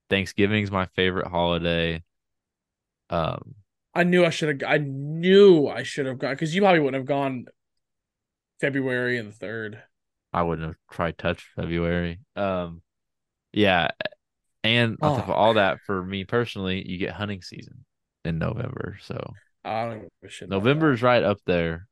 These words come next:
Speaker 1: with October for me.
Speaker 2: Um, I think I'm gonna go May for my third month.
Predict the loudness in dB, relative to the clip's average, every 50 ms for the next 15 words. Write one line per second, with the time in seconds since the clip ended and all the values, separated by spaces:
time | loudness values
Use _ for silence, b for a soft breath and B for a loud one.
0 | _ -10 -8 -8 -4 -4 -4 -4 -6 -8 -8 -8 -6 -6 -8 -10 -14 -14 -16 -18
1 | -18 -16 -16 -18 -18 -20 -20 -20 _ _ _ _ _ _ _ _ _ _ _ _
2 | _ _ _ _ -6 -4 -2 -2 -2 -2 -4 -4 -6 -8 -10 -12 -14 _ _ _
3 | _ _ _ _ _ _ _ _ _ _ _ _ _ _ _ _ _ _ _ -20
4 | -20 _ _ _ _ _ _ _ _ _ _ _ _ _ _ _ _ _ -6 -4
5 | -4 0 4 4 4 4 2 -2 -10 _ _ -8 -4 -2 -2 -2 -2 -2 -4 -4
6 | -4 -4 -4 -4 -4 -4 -4 -6 -8 -10 -12 -14 -14 -12 -10 -8 -8 -6 -2 0
7 | 0 0 0 -2 -6 -8 -12 -14 -14 -14 -12 -12 -12 -14 -14 -14 -12 -12 -12 -14
8 | -16 -18 -18 -18 -20 _